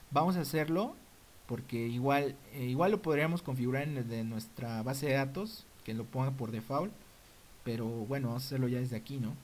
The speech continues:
Entonces nos vamos a nuestro modelo, podemos, mm, tal vez hasta reescribir nuevamente.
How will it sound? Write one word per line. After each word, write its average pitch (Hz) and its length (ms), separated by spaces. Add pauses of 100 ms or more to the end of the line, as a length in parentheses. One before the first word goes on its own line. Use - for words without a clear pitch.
(100)
Entonces 135 240
nos 131 120
vamos 156 280
a 139 60
nuestro 113 760 (140)
modelo, 147 560 (1300)
podemos, 151 800 (220)
mm, 131 180
tal 151 220
vez 170 120
hasta 123 460 (1160)
reescribir 127 540
nuevamente. 147 720